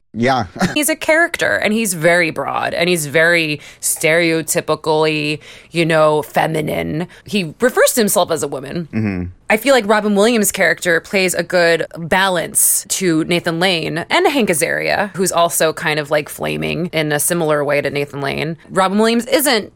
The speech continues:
Speaker 2: you know, very gay in the way
Speaker 1: He
Speaker 2: that
Speaker 1: does do
Speaker 2: you think
Speaker 1: Madonna, Madonna, Madonna.
Speaker 2: He does, which is hilarious. He's a theater guy.
Speaker 1: Yeah, I,
Speaker 2: But,
Speaker 1: I,
Speaker 2: like, but
Speaker 1: I
Speaker 2: he's
Speaker 1: like
Speaker 2: not
Speaker 1: that
Speaker 2: as,
Speaker 1: too, but
Speaker 2: um, he's not as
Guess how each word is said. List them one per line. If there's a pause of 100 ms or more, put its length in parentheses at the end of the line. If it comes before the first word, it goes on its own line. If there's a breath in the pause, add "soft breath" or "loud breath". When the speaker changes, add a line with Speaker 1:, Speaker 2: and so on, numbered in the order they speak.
Speaker 2:
you
know,
very (220)
gay
in
the
way
Speaker 1:
He
Speaker 2:
that
Speaker 1:
does
do
Speaker 2:
you
think
Speaker 1:
Madonna,
Madonna,
Madonna.
Speaker 2:
He
does,
which
is
hilarious.
He's
a
theater
guy.
Speaker 1:
Yeah,
I,
Speaker 2:
But,
Speaker 1:
I,
Speaker 2:
like,
but
Speaker 1:
I
Speaker 2:
he's
Speaker 1:
like
Speaker 2:
not
Speaker 1:
that
Speaker 2:
as,
Speaker 1:
too,
but (100)
Speaker 2:
um, (100)
he's
not
as